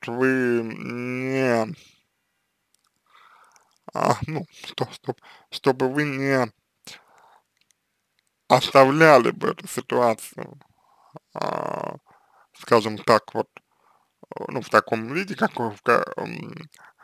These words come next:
какая она сейчас, сейчас, вот, чтобы вы всё-таки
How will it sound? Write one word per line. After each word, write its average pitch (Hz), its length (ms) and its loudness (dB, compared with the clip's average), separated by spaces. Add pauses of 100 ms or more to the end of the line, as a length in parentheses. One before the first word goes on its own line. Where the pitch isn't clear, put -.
(140)
какая 117 300 2
она 113 200 -2
сейчас, 139 400 -6 (240)
сейчас, 190 480 2 (760)
вот, - 380 -4
чтобы 123 420 -2
вы 127 200 0
всё-таки 120 840 -4